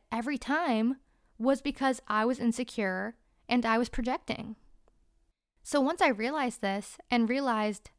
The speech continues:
I'm not the problem, they are, I was like, "Fuck this. Fuck this stupid image. Fuck everything everyone says about me and expects me to be." I got to a point where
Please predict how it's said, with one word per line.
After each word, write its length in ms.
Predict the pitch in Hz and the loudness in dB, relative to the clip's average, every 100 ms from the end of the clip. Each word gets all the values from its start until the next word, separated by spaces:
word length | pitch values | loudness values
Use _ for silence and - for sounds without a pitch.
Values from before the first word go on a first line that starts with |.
| _ _ | _ _
I'm 240 | 240 262 339 | 2 4 6
not 180 | 262 233 | 2 0
the 60 | |
problem, 560 | - 196 185 185 190 208 _ _ _ _ - | -4 -4 -4 -4 -4 -6 _ _ _ _ -6
they 260 | 196 226 285 | -2 -2 -2
are, 440 | 196 180 185 220 _ _ _ _ - | -2 -4 -6 -10 _ _ _ _ -6
I 80 | - | -2
was 100 | 302 | 0
like, 140 | 330 | 0
"Fuck 340 | - - 415 - | -4 -4 -4 -2
this. 600 | 233 330 311 - - - _ _ _ _ _ _ | -2 0 -2 -6 -12 -14 _ _ _ _ _ _
Fuck 380 | _ - 311 - | _ -2 0 2
this 160 | 415 381 | 0 0
stupid 580 | - - - 330 330 247 | -2 -6 -2 -2 0 0
image. 400 | 220 294 220 - | 0 0 -2 -4
Fuck 220 | 285 339 - | -4 -4 0
everything 640 | 254 302 349 247 226 226 - - _ _ _ | -2 0 -4 0 2 0 -4 -20 _ _ _
everyone 380 | 262 277 302 269 | -2 -2 0 0
says 260 | 226 294 320 | 0 -2 -2
about 260 | 302 220 | -2 -2
me 280 | 202 202 214 _ _ _ _ _ _ _ _ | -2 -4 -8 _ _ _ _ _ _ _ _
and 380 | 269 269 262 233 - _ _ - | -2 0 0 -4 -12 _ _ -10
expects 500 | - - 277 294 311 | -10 -6 -6 -6 -4
me 100 | 262 | -2
to 80 | |
be." 460 | 185 - 311 240 196 _ _ _ _ _ _ _ _ | -2 -4 -6 -6 -10 _ _ _ _ _ _ _ _
I 80 | 262 | 0
got 240 | 233 294 - | 2 0 2
to 100 | 339 | 0
a 60 | |
point 460 | 240 - 262 277 - | 0 0 2 0 -2
where 400 | 202 208 196 196 | -2 -2 -2 -2